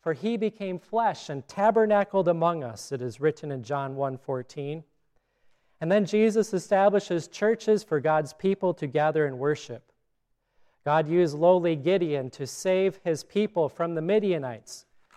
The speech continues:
And in the same way, Jesus humbled himself, making himself nothing, even a little lower than the angels,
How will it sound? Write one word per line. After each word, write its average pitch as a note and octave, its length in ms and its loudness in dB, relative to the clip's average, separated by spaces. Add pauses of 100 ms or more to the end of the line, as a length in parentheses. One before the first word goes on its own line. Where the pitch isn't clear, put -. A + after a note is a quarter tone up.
(100)
And D#3+ 120 -6
in G3+ 100 -8
the G3+ 100 -6
same G#3 340 -2
way, G#3 320 2
Jesus F#3 540 -2
humbled G3+ 460 2
himself, C3 720 -8 (240)
making G#3+ 460 0
himself F3+ 520 -2
nothing, E3+ 580 -8
even A3+ 440 -6
a F3 100 -2
little G3+ 420 0
lower G#3+ 380 6
than F#3 180 0
the E3 200 -4
angels, D3+ 840 -8